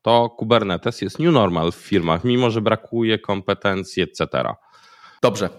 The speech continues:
Speaker 2: Jakie ty masz
Speaker 1: Do-,
Speaker 2: podsumowania?
Speaker 1: ja, wiesz co, jedno, nie ma efektów wow, jak popatrzymy poza pierdołkami i chmura, tak samo w Azurze, fi-,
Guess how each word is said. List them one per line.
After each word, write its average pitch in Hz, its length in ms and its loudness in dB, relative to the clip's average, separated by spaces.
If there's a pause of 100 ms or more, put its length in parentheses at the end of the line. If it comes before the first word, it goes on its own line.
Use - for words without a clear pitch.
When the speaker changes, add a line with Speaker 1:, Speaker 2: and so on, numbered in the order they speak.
(260)
Speaker 2:
Jakie 147 220 2
ty 131 100 0
masz 117 80 4
Speaker 1:
Do-, 123 40 2
Speaker 2:
podsumowania? 92 460 -4
Speaker 1:
ja, 175 100 0
wiesz 160 200 -6
co, 160 320 0
jedno, 143 640 0 (260)
nie 147 240 2
ma 143 460 2
efektów - 560 -4
wow, 104 260 4
jak 95 160 -4
popatrzymy 98 520 -10
poza 92 240 -2
pierdołkami 92 880 0 (400)
i 110 100 2
chmura, 156 420 4
tak 123 180 -8
samo 107 320 -8
w - 140 -16
Azurze, 110 340 2
fi-, 110 200 -4